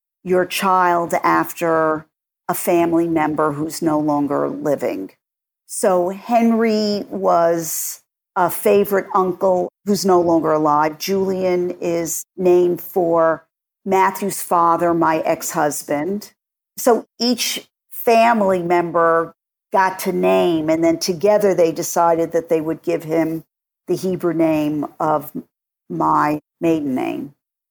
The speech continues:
It makes me feel honored and treasured and loved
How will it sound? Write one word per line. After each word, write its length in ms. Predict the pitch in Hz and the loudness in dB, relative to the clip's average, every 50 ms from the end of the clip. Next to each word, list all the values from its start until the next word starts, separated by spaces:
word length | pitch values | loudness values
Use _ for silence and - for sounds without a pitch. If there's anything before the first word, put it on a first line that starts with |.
| _ _ _ - | _ _ _ -2
It 120 | 226 196 | 0 2
makes 360 | 208 233 247 240 233 - - | 2 2 0 0 -2 -4 -6
me 120 | 233 226 208 | -4 -4 -4
feel 640 | - - - 220 202 196 196 185 180 185 - - _ _ _ _ _ _ _ _ - | -4 -4 -2 -2 0 2 2 2 2 2 0 -4 _ _ _ _ _ _ _ _ -4
honored 680 | - 202 196 190 190 190 190 185 190 190 190 185 190 190 _ _ _ _ _ _ _ - | 0 2 4 4 4 2 2 0 -2 -2 -4 -6 -10 -14 _ _ _ _ _ _ _ -2
and 760 | 185 170 170 165 165 170 165 165 170 165 165 165 - - - _ _ _ _ _ _ | -2 0 0 0 0 0 -2 -2 -4 -6 -8 -8 -10 -14 -20 _ _ _ _ _ _
treasured 800 | - - - 196 185 180 180 175 - 190 185 180 180 180 156 196 - - - _ _ _ _ _ _ _ _ _ _ _ _ _ - | -14 -8 -2 0 0 0 0 -2 -2 -2 -2 -2 -2 -4 -6 -10 -14 -18 -20 _ _ _ _ _ _ _ _ _ _ _ _ _ -6
and 180 | 180 180 180 180 | -4 -4 -2 0
loved 640 | 175 175 170 170 170 165 147 - - - - - | 0 0 2 2 0 -2 -4 -8 -16 -18 -20 -20